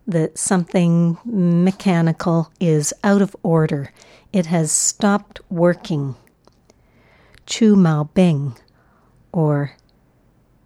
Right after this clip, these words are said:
Shiling. The refrigerator has gone on the fritz. We have to get it fixed right away,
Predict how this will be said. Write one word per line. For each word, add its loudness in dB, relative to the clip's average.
Shiling. 0
The 4
refrigerator 0
has -4
gone 2
on 4
the 2
fritz. -4
We 2
have 0
to -10
get -6
it -14
fixed -8
right 2
away, -2